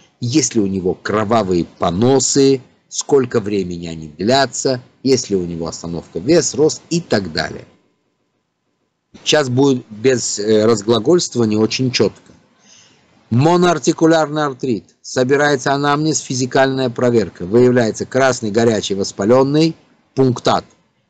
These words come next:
Берём син-, аспирацию. На аспирации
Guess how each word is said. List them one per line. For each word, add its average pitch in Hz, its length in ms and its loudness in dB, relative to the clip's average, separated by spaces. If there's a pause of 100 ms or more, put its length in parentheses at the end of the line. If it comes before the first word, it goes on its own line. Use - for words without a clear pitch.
(160)
Берём 131 380 2
син-, 131 260 -8
аспирацию. 117 800 -4 (520)
На 131 180 0
аспирации 120 760 -2